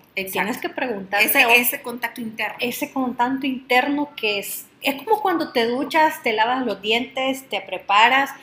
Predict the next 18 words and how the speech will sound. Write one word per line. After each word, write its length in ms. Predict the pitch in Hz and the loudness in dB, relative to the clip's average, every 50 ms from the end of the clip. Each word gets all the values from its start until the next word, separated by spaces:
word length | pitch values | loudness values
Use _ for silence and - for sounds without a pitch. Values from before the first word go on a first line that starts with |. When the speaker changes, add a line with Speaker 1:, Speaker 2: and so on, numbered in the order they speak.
| - - - - | -20 -16 -8 -4
Speaker 2:
eliges 380 | 214 233 240 214 240 269 - | -2 0 0 2 0 0 0
la 120 | 233 220 208 | 0 0 0
ropa 240 | 196 214 208 226 220 | -2 -2 -4 -4 -4
que 80 | 233 | -4
te 140 | 226 - 208 | -4 -2 0
vas 160 | 196 190 190 214 | 0 0 0 -2
a 120 | 202 - | -4 -6
poner, 440 | - 190 180 175 175 185 208 233 - - - - - - | -6 -10 -8 -6 -6 -4 -4 -6 -6 -10 -20 -20 -10 -4
eliges 420 | 208 226 240 240 233 247 240 233 | -2 0 0 0 0 0 0 -2
hacia 220 | 247 240 247 208 | -2 -2 -2 -2
dónde 200 | 208 196 220 233 | -2 -2 -4 -4
te 140 | 220 - 208 | -2 -2 0
vas 200 | 196 190 202 208 | 2 2 0 0
a 60 | 240 | 0
dirigir. 480 | 233 220 208 214 196 - 240 262 262 262 | -2 0 0 -2 -2 -2 -4 -4 -4 -4
Es 160 | 254 262 - 285 | -8 -10 -8 -8
lo 100 | 285 269 | -8 -6
mismo. 540 | 269 294 302 277 - 240 214 190 180 165 | -4 -4 -6 -6 -8 -12 -18 -18 -18 -18